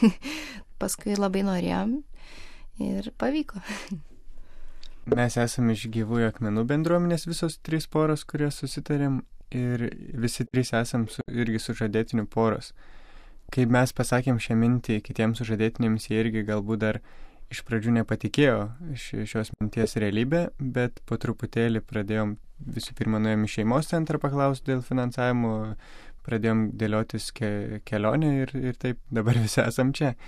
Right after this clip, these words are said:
Speaker 2: Ir žinoma, dar viena pora yra irgi iš Lietuvos, iš Kauno, kurie taip pat at-, atvažiavę į, į
Speaker 1: Susitikom
Speaker 2: Romą.
Speaker 1: kartu lėktuve, skridom.
Speaker 2: Taip.
Speaker 1: Mes, e, atvažiavom šiandieną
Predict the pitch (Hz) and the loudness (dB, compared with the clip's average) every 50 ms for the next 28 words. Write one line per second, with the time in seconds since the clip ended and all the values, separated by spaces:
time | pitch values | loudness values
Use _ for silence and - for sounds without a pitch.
0 | - - - - - - - 123 120 131 147 139 135 135 123 127 127 123 113 - | -16 -16 -16 -14 -10 -4 -2 0 4 6 6 8 6 8 8 8 6 6 4 0
1 | - - 120 110 113 110 107 110 110 - - 113 110 113 110 110 110 113 117 123 | -6 -6 -2 2 2 4 4 4 2 2 0 0 2 2 2 2 2 2 2 0
2 | 127 - - - - 135 143 147 147 156 160 160 156 - 160 160 160 - 160 165 | 0 -4 -8 -4 0 0 0 0 0 0 0 0 0 0 -2 -2 -2 0 0 0
3 | 170 160 - 170 - - - 170 170 170 165 160 151 - - - - - - - | 0 0 -2 -6 -6 -2 0 0 2 2 2 0 -2 -4 -10 -14 -14 -14 -6 -2
4 | 135 127 127 123 131 120 - 123 117 - - - - - - 110 117 - - - | 0 0 2 2 0 2 2 2 2 2 -2 -10 -12 -8 -6 -8 -6 -8 -8 -8
5 | 117 117 - - 113 110 113 107 107 107 107 107 110 117 117 120 - - - 220 | -8 -8 -6 -6 -4 -4 -2 -4 -4 -4 -6 -6 -6 -6 -8 -8 -8 -6 -2 -2
6 | 214 123 110 - 220 220 220 208 185 - 190 190 - - 190 185 180 180 - - | -2 0 0 0 0 0 0 -2 -2 -2 -6 -6 -4 -6 -6 -6 -6 -6 -8 -8
7 | - - 180 - - - - - 196 185 180 - - - - - - - - - | -8 -8 -8 -10 -10 -4 -2 -2 -2 -2 -8 -12 -14 -14 -12 -12 -12 -14 -14 -16
8 | - - - - - - - - - - - - - - - - - - 220 214 | -16 -14 -14 -16 -16 -16 -14 -14 -14 -14 -14 -14 -14 -14 -14 -16 -4 4 6 8
9 | 226 233 226 - - 208 202 196 - - - - - - - 202 196 - 202 202 | 8 8 6 2 2 0 0 0 -2 -4 -10 -14 -14 -8 -4 -4 -4 0 2 2
10 | 202 196 214 208 220 220 214 202 - - 202 196 190 196 208 214 214 202 190 | 4 6 6 6 6 6 4 2 2 0 0 0 2 2 2 4 4 2 2